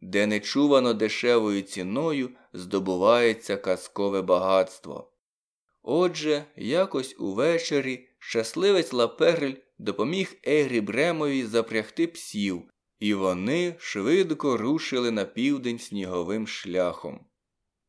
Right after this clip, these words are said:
Власне, не так і на південь, бо коло Сент-Майкла вони завернули від морського узбережжя на схід,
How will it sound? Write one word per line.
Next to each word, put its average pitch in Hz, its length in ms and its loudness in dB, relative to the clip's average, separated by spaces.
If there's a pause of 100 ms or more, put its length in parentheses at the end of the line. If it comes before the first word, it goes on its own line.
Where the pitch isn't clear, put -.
(120)
Власне, 156 840 2
не 123 200 0
так 170 480 -2
і 151 80 -8
на 143 160 -4
південь, 117 720 -4 (320)
бо 98 200 -2
коло 139 360 -2
Сент-Майкла 139 1200 -2
вони 160 380 -2
завернули 127 760 0
від 110 160 0
морського 113 580 -2
узбережжя 120 800 -4
на 139 120 -4
схід, 110 560 -6